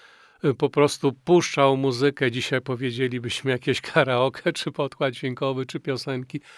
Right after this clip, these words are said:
żeby dzieci mogły razem to śpiewać, bo to rzeczywiście się bardzo utrwalało.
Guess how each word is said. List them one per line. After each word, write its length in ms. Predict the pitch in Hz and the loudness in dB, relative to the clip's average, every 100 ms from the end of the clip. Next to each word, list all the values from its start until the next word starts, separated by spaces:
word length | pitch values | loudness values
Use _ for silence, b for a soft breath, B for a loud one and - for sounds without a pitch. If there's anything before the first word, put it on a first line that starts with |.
| B - | B 0
żeby 280 | 139 123 | 2 2
dzieci 320 | 117 147 - 143 | 2 0 2 0
mogły 420 | 135 131 127 131 b b b | 0 0 0 0 b b b
razem 400 | - 123 123 131 | 2 4 4 2
to 120 | 120 - | 0 -4
śpiewać, 460 | - 127 135 135 | -2 -2 0 -2
bo 160 | 135 160 | -4 -6
to 160 | 202 | -6
rzeczywiście 520 | 185 180 - 190 165 127 | -6 -6 -6 -6 -2 -2
się 120 | 139 | 0
bardzo 320 | 139 131 135 | 0 2 0
utrwalało. 600 | 131 - 131 123 123 117 | 0 0 0 2 0 -2